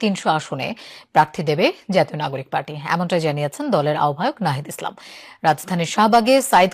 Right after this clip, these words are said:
কনভেনশন সেন্টার সংবাদ সম্মেলনে নাহিদ বলেন, দেশের রাজনৈতিক দলগুলো আসন্ন নির্বাচনকে ভাগ বাটোয়ারার নির্বাচনে পরিণত করতে চাচ্ছে। দলের সিনিয়র যুগ্ম সদস্য সচিব তাসনিম জারা বলেন, পারিবারিক রাজনীতির ধারা থেকে বেরিয়ে এসে নতুন ধারা শুরু করেছে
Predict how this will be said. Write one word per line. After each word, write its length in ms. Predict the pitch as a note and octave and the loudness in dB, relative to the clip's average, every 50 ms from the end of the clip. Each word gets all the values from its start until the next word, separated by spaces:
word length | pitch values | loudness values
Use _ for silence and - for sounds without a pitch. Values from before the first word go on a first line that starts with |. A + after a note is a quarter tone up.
| - | 0
কনভেনশন 500 | A#3 A3+ G#3+ G#3 C4+ C4 C4 - - D4+ C#4 - | 0 0 0 0 -2 -2 -2 -2 -6 -6 -6 -4
সেন্টার 320 | - F3 E3 D3+ - D#3+ D#3 - - | -4 -4 -2 0 -2 -2 -2 0 -4
সংবাদ 240 | E3+ E3 D#3 D#3 - - | -4 -2 -2 -2 -2 -2
সম্মেলনে 400 | F#3 E3 D#3 D#3+ D#3 E3 F3 F#3+ F#3+ F3+ | -6 -4 -4 -2 -2 -2 -2 -2 0 0
নাহিদ 200 | D#3+ D#3 E3 D#3 F3 D#3 D#3+ | -2 -2 -2 -6 0 0 2
বলেন, 200 | E3+ G3+ A3+ A3+ G3 F#3 | 2 2 2 2 0 0
দেশের 220 | F3 - G#3+ F#3+ - - - - - - - F#3 | 0 -2 -6 -6 -6 -12 -20 -20 -20 -8 2 2
রাজনৈতিক 400 | F3 - - - A#3+ A#3 E4 D4+ C#4 D4 | 4 4 4 0 -2 0 0 0 4 6
দলগুলো 280 | D4+ D4 C#4 D#4 D4+ D#4+ D4 B3 | 6 6 4 4 4 6 6 4
আসন্ন 240 | - - C4 A#3+ B3 B3 A3+ | 4 0 -2 0 0 2 0
নির্বাচনকে 460 | G#3 F#3+ G#3 G#3 - - A3 G#3 B3 A#3+ G3 F3+ F3+ | 2 2 2 0 0 -2 -6 0 0 0 0 0 -2
ভাগ 120 | F#3+ F3+ E3 E3+ | -2 -2 0 2
বাটোয়ারার 420 | F3+ F3 E3+ F3+ E3+ E3 E3+ E3 D#3+ D#3+ | 2 2 4 2 0 2 2 0 -2 -4
নির্বাচনে 420 | D#3 D3+ E3 E3 - - D#3 D3+ D3 - | -4 -4 -4 -6 -6 -6 -8 -8 -4 -2
পরিণত 280 | E3+ D#3 D3 D3 C#3+ - D3 - | -2 -2 -2 -4 -6 -10 -10 -12
করতে 200 | F3 - - D#3+ D3 - | -12 -10 -10 -12 -10 -8
চাচ্ছে। 320 | E3+ D#3+ - - - - - _ - - - - - - - _ - G3 | -8 -8 -8 -10 -14 -14 -14 _ -20 -20 -20 -20 -20 -20 -20 _ 2 4
দলের 200 | F#3+ F3+ F3+ F3 - - | 6 6 6 4 4 2
সিনিয়র 300 | A#3+ A3+ A#3 B3+ C4 A3 | 2 4 4 4 4 4
যুগ্ম 140 | B3 G#3 A3+ B3 C4 C4 - - | 2 2 4 4 4 4 4 2
সদস্য 260 | G#3 G3 G3+ - B3+ G#3+ - | 0 0 0 -4 -4 -4 -4
সচিব 240 | A3+ G#3 - A#3+ G#3+ - - | -4 -2 -2 -4 -4 2 0
তাসনিম 300 | G3 F#3+ - - A#3 A3 G#3 F#3+ | 0 0 2 -2 -2 -2 0 2
জারা 200 | G3+ F3+ F3+ F3 E3+ F3 | 4 4 4 4 4 4
বলেন, 220 | F3 F3+ B3 E4+ - - - - - - - _ - | 4 2 0 -2 -4 -12 -20 -20 -20 -20 -16 _ 4
পারিবারিক 400 | F#3+ F#3 G3 G3+ C4+ D#4 F4+ E4+ C#4 | 4 6 6 8 8 6 6 6 4
রাজনীতির 420 | A#3 G3+ F#3 G#3+ A3 G#3 B3 B3 G#3 F3+ E3+ | 2 2 2 0 -2 0 -2 -2 -2 -2 0
ধারা 200 | F#3+ F3 F3+ F#3 - | 2 2 2 2 0
থেকে 140 | A#3 A3 B3 A3+ F3+ E3+ | 0 0 2 2 2 2
বেরিয়ে 280 | D#3+ D#3+ F3 G3 G#3+ G#3 | 2 2 2 2 2 2
এসে 140 | - - D#3 D#3 E3+ | 0 -2 -2 -2 -2
নতুন 180 | E3 - A#3 A#3 A3 F#3+ | -4 -4 -6 -6 -4 0
ধারা 200 | F3+ D#3+ D#3 D#3 - | 0 2 2 2 -2
শুরু 140 | - D#3+ D#3 D3+ - | -4 -6 -6 -6 -6
করেছে 260 | D#3+ E3 E3+ - | -8 -8 -8 -6